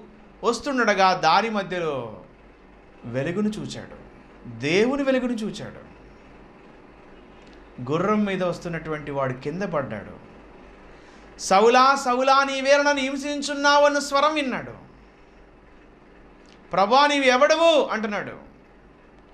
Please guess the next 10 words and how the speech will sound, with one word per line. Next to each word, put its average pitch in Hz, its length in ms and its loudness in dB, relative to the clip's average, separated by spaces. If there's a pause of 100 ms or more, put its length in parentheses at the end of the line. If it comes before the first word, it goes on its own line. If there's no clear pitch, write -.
(460)
"నీవు 131 160 -8
హింసించుచున్న 190 720 -8
యేసును 175 680 -4
నేను," 196 280 -4
అన్నాడు 160 280 -10
ఆయన. 98 200 -18 (760)
మారిపోయాడు. - 480 -12 (500)
"అయ్యో, 254 520 2 (1300)
ప్రభువుని 180 380 0
హింసిస్తున్నానా? 311 1000 0